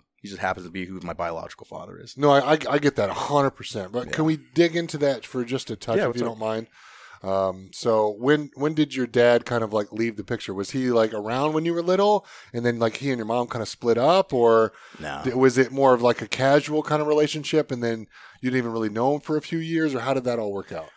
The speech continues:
Speaker 1: No, so they were together for a while. They met in community college, uh, out in Long Beach, and, um, I think he stuck around up until I was about two or one and a half,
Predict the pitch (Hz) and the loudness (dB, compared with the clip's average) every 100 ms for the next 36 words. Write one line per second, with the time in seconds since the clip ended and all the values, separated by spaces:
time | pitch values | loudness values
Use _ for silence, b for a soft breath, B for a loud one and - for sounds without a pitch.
0 | _ - 131 127 117 135 131 165 156 123 | _ 0 2 4 2 0 0 0 2 4
1 | 131 120 98 104 110 104 123 104 - 107 | 4 2 0 2 2 2 0 -4 -8 -8
2 | 104 87 - 92 90 87 - - _ _ | -8 -8 -6 -4 -4 -6 -12 -20 _ _
3 | 95 82 95 90 85 85 90 87 85 82 | -12 -10 -6 -6 -6 -10 -8 -8 -12 -14
4 | - b b b b _ - 101 101 95 | -16 b b b b _ -8 -4 -2 -4
5 | 90 92 87 85 80 110 - _ _ _ | -4 -2 0 0 -4 -10 -20 _ _ _
6 | 117 127 202 - 170 131 135 135 131 - | -12 -8 -6 -4 -2 0 0 0 -2 0
7 | 117 113 104 90 - 123 143 - - 87 | 0 2 0 -2 -4 -6 -6 -14 -16 -10
8 | 104 110 160 | -6 4 6